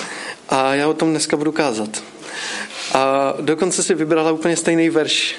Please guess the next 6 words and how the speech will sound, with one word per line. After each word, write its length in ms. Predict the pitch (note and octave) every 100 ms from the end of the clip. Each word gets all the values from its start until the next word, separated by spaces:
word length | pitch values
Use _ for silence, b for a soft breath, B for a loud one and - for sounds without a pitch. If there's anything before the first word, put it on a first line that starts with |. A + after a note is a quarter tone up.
| B B B B - - -
na 100 | A#2+
závěr. 460 | A#2+ A2 C3+ - - - B B B B B B B B B - -
Takže, 540 | C#3+ C3+ E3+ E3+ D#3+ E3 - -
eh, 60 | D3+ C#3+ C#3+ C#3
věřím, 400 | C3 C#3 D3 E3+
že, 340 | D#3 E3 D3